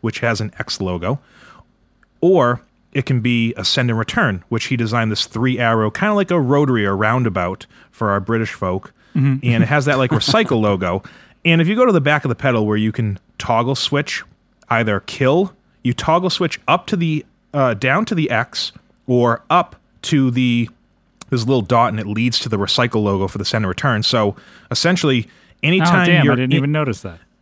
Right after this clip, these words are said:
Speaker 1: And also, there's, uh, an L E D in the top left corner of it. If you're looking at it, that L E D turns yellow or red depending on the kill mode versus auxiliary.
Speaker 2: Yeah.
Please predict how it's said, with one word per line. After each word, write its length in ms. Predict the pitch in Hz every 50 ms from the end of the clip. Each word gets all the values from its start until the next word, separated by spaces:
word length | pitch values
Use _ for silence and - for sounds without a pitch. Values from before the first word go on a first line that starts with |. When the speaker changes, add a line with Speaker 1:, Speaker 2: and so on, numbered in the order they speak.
| _ _ _ _ -
Speaker 1:
And 160 | 151 147 151
also, 420 | 156 175 180 - 196 170 156 151
there's, 300 | 135 127 143 139 131 123 - _ _ -
uh, 220 | 135 127 123 127 123
an 120 | 123 131 -
L 160 | 139 151 160
E 80 | 151 143
D 180 | 120 123 139 131
in 100 | 127 117
the 80 | 110
top 300 | - - - 127 127 -
left 180 | 127 113 - -
corner 260 | - - 180 180 151 117
of 80 | 110 110
it. 40 | 107
If 80 | 101
you're 100 | - 107
looking 260 | 127 139 - 135 113
at 100 | 104 98
it, 80 | 95 90
that 200 | - 117 131 123
L 140 | 135 131 127
E 60 | 120
D 120 | 110 120
turns 340 | 117 - - 123 110 101 85
yellow 260 | 95 107 117 131 135
or 100 | 127 110
red 220 | 104 104 117 107 101
depending 320 | 101 92 - 123 113 110 104
on 80 | 98
the 60 | 92
kill 240 | 87 - - 131 123
mode 300 | 123 131 127 131 139 135
versus 260 | 110 104 107 107 -
auxiliary. 480 | 104 92 90 87 104 117 135 160 185 208 196
Speaker 2:
Yeah. 200 | 135 117 107